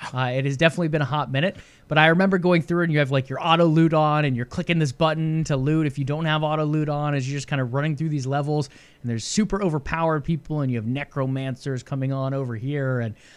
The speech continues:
uh, it was, it was an interesting experience. I feel like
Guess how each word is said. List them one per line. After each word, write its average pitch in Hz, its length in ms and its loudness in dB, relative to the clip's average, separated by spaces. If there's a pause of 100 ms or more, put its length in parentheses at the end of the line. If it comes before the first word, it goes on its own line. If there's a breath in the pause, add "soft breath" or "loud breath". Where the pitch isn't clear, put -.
(180 loud breath)
uh, 123 200 0
it 170 80 -2
was, 196 400 0 (240)
it 202 60 -10
was 226 140 -4
an 220 60 -6
interesting 190 540 0
experience. 131 460 -2
I 120 80 -2
feel 180 160 -2
like 196 240 0